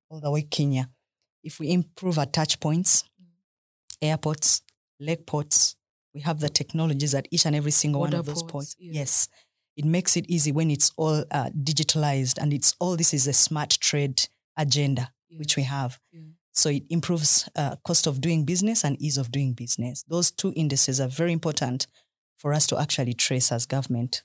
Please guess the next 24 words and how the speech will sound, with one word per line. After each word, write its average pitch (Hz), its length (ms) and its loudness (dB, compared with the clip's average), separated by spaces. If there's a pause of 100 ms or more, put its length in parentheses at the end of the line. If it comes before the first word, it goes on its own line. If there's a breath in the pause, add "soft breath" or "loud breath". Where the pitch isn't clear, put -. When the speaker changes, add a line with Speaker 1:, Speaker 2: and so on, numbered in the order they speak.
Speaker 2:
Yeah. 160 280 -20 (320)
Speaker 1:
So 156 240 2
those 202 260 2
are 170 60 2
some 165 200 2
of 147 80 0
the 139 80 0
things 147 360 0
that 127 220 0
we 131 60 -2
are 123 60 -2
doing 135 420 -2 (720)
to 139 160 0
improve 131 420 -4
trade. 113 420 -2 (140)
Speaker 2:
Yes. - 460 -20
Speaker 1:
Yes. 123 260 -16
And 175 200 2
by 185 120 4
the 165 100 2
way, 170 80 0
this 147 200 0
is 135 160 2
regional. 131 400 0